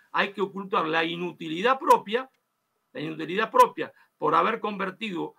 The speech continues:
una región desarrollada en subdesarrollada por haberse permitido robar el territorio, echándole la culpa a España. Entonces, claro, mis gobiernos son un desastre, no importa nada, total, la culpa la tiene España. Pero escúcheme, eh, ¿cómo la tiene España? Sí, sí, porque España nos inoculó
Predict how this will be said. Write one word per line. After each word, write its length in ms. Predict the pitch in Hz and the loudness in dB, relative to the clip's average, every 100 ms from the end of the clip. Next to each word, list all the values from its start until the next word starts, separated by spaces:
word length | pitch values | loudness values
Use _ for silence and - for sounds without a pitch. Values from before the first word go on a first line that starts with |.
| _ 160 | _ -6
una 160 | 190 | -4
región 260 | - 165 220 | -4 -4 -6
desarrollada 520 | 196 185 160 196 214 | -6 -4 -4 0 0
en 100 | 180 | -2
subdesarrollada 960 | - 170 156 165 160 175 226 175 170 - _ _ | -8 -10 -6 -4 -4 0 2 2 0 -10 _ _
por 140 | - 160 | -2 0
haberse 300 | 196 190 202 | 0 -2 -4
permitido 460 | 180 165 156 208 | -6 -6 -8 -4
robar 220 | 185 202 | -2 -2
el 40 | 202 | -4
territorio, 580 | 220 233 233 262 330 - _ _ | -6 0 2 2 -2 -14 _ _
echándole 460 | - - 214 220 233 | -14 -6 -4 0 0
la 160 | 262 | 0
culpa 280 | 269 277 - 480 | -2 -8 -4 -6
a 40 | |
España. 400 | - 208 131 113 | 2 2 2 -4
Entonces, 440 | 117 202 - - - _ _ | -12 -8 -8 -8 -12 _ _
claro, 300 | - 214 113 | -2 0 -2
mis 200 | 123 160 | -10 -8
gobiernos 460 | 165 180 226 214 190 | -4 0 0 -2 -6
son 140 | 214 | -6
un 120 | 214 | -6
desastre, 520 | 220 262 247 202 - 349 | -4 2 2 2 -4 -8
no 120 | 208 | -6
importa 460 | 185 - 202 202 254 | -6 -2 -2 -2 0
nada, 280 | 285 403 - _ _ | 0 -2 -6 _ _
total, 340 | 381 392 254 | -8 0 0
la 120 | 269 196 | 0 -2
culpa 300 | 196 196 220 | -6 -2 -2
la 120 | 170 | -2
tiene 180 | 160 170 | -6 -6
España. 420 | - 113 98 92 _ _ | -4 -4 -6 -20 _ _
Pero 200 | _ 104 | _ -20
escúcheme, 480 | - 208 196 135 95 _ _ _ _ | -18 -16 -12 -14 -14 _ _ _ _
eh, 200 | - 101 | -20 -6
¿cómo 220 | 311 277 | -4 -2
la 120 | 156 | -2
tiene 160 | 156 147 | -4 -10
España? 240 | 143 165 | -8 -6
Sí, 160 | 185 220 | -6 -8
sí, 140 | - | -8
porque 200 | - 143 | -12 -14
España 260 | 131 226 226 | -4 -4 -2
nos 120 | 160 | -6
inoculó 580 | 156 147 - 170 220 233 | -8 -10 -10 4 6 6